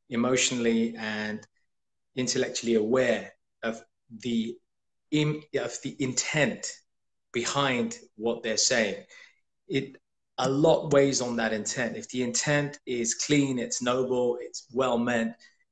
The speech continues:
you would respond to it one way. You may not like what they're saying, but then that becomes a consideration for your ego, right? So there are a number of things going on here. There's the,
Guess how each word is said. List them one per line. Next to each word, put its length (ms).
you 240
would 180
respond 460
to 160
it 120
one 280
way. 280
You 140
may 120
not 180
like 480
what 200
they're 120
saying, 420
but 120
then 140
that 160
becomes 380
a 40
consideration 720
for 140
your 260
ego, 460
right? 180
So 140
there 160
are 40
a 40
number 300
of 100
things 260
going 280
on 160
here. 320
There's 240
the, 180